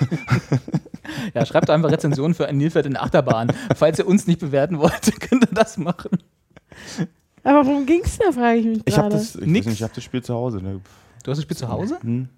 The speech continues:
Speaker 1: Warum hast
Speaker 2: War
Speaker 1: du
Speaker 2: das
Speaker 1: denn
Speaker 2: auch Spiel des Jahres?
Speaker 3: Ja, wenn's jung war.
Speaker 1: neunzehnhundertzweiundneunzig.
Speaker 3: Ja.
Speaker 1: Als H P Baxter noch berühmt war.
Speaker 3: Da gab's, ja, war ein Brettspiel, ne? Da musste man Erster
Speaker 2: Zweiundneunzig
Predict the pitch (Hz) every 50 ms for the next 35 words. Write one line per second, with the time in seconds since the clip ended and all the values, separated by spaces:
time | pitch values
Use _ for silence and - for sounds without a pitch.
0 | _ _ _ _ _ _ _ _ 127 120 120 123 139 220 240 226 - - - 196
1 | 220 214 - - 240 220 208 - 196 196 220 254 320 - - - _ _ _ _
2 | - - - 139 - - 98 110 101 95 104 - 92 90 87 - - - - 110
3 | 120 117 123 131 104 - 131 127 120 - - - 123 120 123 127 123 123 123 117
4 | 110 - - 87 - - - - _ _ _ _ _ _ _ _ _ _ _ _
5 | _ _ _ - 123 117 - 123 117 - - 131 113 123 120 - - 107 104 -
6 | - 107 107 107 104 - - - - _ _ _ _ _ - _ _ - 107 101
7 | 107 110 - - - 78 82 95 104 113 117 107 110 117 131 147 151 131 113 120
8 | 120 120 117 110 131 147 - - - 101 98 101 113 117 117 113 117 117 - -
9 | 117 107 - 110 180 185 - 123 -